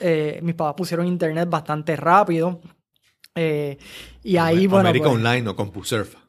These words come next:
Speaker 1: uno de esos, de los que hacían el ruido.
Speaker 2: Sí, con el dial-up.
Speaker 1: <laughs> El dial-up.
Speaker 2: <laughs> Sí, sí, sí, sí.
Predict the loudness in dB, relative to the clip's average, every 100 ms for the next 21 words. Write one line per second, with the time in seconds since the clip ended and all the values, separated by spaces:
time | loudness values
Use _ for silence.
0 | -16 -10 -6 0 2 4 4 4 2 0
1 | 2 2 4 2 2 2 2 0 0 2
2 | 4 4 2 -4 -2 -2 0 0 0 0
3 | 0 0 2 2 0 -2 -2 -4 -4 -2
4 | 0 4 4 4 4 2 0 -8 -12 -4
5 | -4 -4 -6 -6 -6 -10 -10 -10